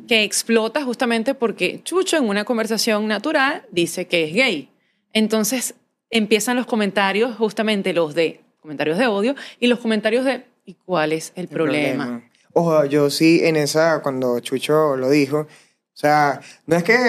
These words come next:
Speaker 2: obviamente había comentarios muy, muy malos, pero sí me sorprendí mucho de que había,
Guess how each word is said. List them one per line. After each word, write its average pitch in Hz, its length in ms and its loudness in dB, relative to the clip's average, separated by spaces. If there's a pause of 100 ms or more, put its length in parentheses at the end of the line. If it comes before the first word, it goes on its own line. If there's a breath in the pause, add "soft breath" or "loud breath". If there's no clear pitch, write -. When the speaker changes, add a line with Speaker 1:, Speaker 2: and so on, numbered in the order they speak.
(160)
Speaker 2:
obviamente 156 340 2
había 226 140 4
comentarios 151 480 2
muy, 165 220 4
muy 190 180 2
malos, 143 240 2
pero 139 220 2
sí 139 180 0
me 143 120 0
sorprendí 143 360 -2
mucho 143 280 0
de 160 180 2
que 143 100 -2
había, 123 600 0